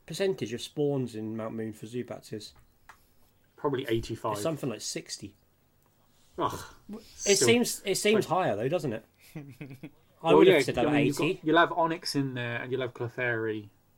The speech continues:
Speaker 2: Um, who else would be in Mount
Speaker 1: Geodude.
Speaker 2: Moon? Geodude.
Speaker 1: Um,
Speaker 2: So, yeah,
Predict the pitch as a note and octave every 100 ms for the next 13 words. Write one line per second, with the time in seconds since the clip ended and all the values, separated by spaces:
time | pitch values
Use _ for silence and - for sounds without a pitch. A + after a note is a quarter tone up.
0 | _ _ _ _ B2 A2+ A2+ A2 G#2+ A2
1 | G#2+ - - _ _ _ _ _ _ E3
2 | F#3+ - B2+ A#2+ C#3 C3+ C3+ C3+ A2+ A2+
3 | - - C3+ A#2+ A#2+ B2 A#2+ - _ A#2
4 | A#2 A#2+ A#2+ A#2 A#2+ A#2+ A#2 - A#2 A2
5 | A2+ A2 A2 - _ _ _ _ _ _
6 | _ _ _ _ _ _ _ _ _ C#3+
7 | C#3 C3+ C3